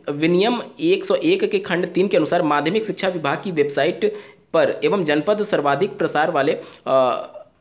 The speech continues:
जिला सूचना अधिकारी द्वारा दी गई सूची के प्रथम पाँच में से कम से कम दो राज्य स्तरीय समाचार पत्रों में विद्यालय वार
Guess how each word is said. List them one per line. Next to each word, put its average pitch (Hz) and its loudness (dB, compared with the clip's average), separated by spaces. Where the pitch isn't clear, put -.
जिला 151 0
सूचना 190 -4
अधिकारी 147 0
द्वारा 165 2
दी 160 -4
गई 180 2
सूची 180 -4
के 208 0
प्रथम 202 -2
पाँच 170 -2
में 151 -2
से 185 -6
कम 180 0
से 202 -2
कम 196 -2
दो 160 0
राज्य 180 0
स्तरीय 165 0
समाचार 147 -2
पत्रों 180 2
में 175 2
विद्यालय 160 2
वार 165 2